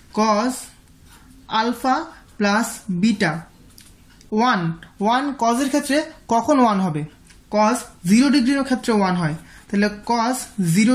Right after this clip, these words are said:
ডিগ্রি আমরা বলতে পারি ওয়ান এর ক্ষেত্রে। তাহলে এখানে যদি cos alpha plus beta is equal to cos zero degree হয়,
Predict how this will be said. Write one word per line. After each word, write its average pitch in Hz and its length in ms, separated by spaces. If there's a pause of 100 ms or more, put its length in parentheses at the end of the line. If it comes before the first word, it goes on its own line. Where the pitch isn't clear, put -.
ডিগ্রি 233 240
আমরা 247 200
বলতে 247 240
পারি 240 200
ওয়ান 226 180
এর 220 80
ক্ষেত্রে। 233 240 (540)
তাহলে 226 280
এখানে 247 220 (360)
যদি 214 140 (160)
cos 240 260 (300)
alpha 220 260
plus 262 240
beta 240 180
is 214 80
equal 247 120
to 247 80
cos 240 200
zero 240 200
degree 233 240
হয়, 247 140